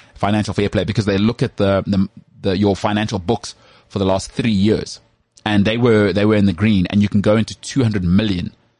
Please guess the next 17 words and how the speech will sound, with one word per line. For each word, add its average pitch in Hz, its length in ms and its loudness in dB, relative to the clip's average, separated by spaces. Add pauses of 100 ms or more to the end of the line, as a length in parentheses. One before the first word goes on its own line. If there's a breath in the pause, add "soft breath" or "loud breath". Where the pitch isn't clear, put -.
(240)
uh, 90 160 -2
deficit. 107 480 -6
So 107 140 0 (340 loud breath)
they, 113 140 -2
they 120 200 -2
will 165 140 2
have 123 180 0
five 147 380 -2
hundred 127 240 0
million 98 320 2
to 95 80 -6
spend 92 340 -6
in 95 100 -2
the 95 60 2
next - 440 -4
two 95 380 -2 (440)
windows. 85 440 -4